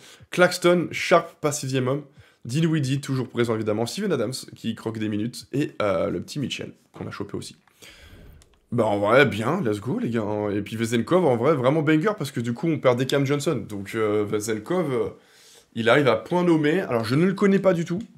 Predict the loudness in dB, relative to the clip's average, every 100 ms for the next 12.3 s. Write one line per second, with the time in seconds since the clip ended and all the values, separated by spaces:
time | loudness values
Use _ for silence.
0 | _ _ _ -20 -20 -20 _ -8 -4 0
1 | 0 2 4 6 6 2 0 0 2 4
2 | 4 4 2 0 -4 -2 0 -2 -4 0
3 | 2 2 0 -2 0 2 2 2 2 0
4 | -2 -4 -4 -4 -4 -4 -4 -4 -4 -8
5 | _ _ _ _ -4 -2 -2 -4 -2 -4
6 | -4 -6 -8 -14 -18 _ _ -4 2 2
7 | 2 -2 2 2 0 -4 -6 -6 -8 -8
8 | -8 -10 -10 -12 _ _ -20 _ -20 -20
9 | -20 _ -8 -2 0 2 2 4 2 2
10 | -4 -2 -4 4 2 4 0 0 0 0
11 | 0 -2 -4 -4 -4 -4 -6 -4 -2 -2
12 | -4 -14